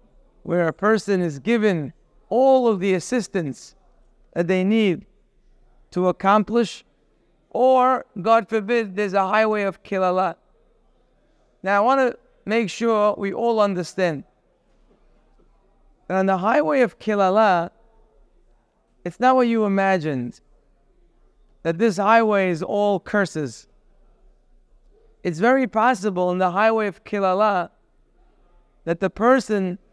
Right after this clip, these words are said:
lo alenu, who has that kilala, or living that kilala,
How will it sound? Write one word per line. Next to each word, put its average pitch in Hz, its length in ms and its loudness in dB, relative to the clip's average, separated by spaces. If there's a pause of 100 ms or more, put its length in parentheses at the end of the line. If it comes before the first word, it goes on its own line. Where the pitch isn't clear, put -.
(280)
lo 190 300 4
alenu, 214 360 0
who 185 60 -2
has 208 320 2
that 180 280 -2
kilala, 165 540 -2 (720)
or 185 120 2
living 233 480 2
that 165 220 0
kilala, 139 460 -2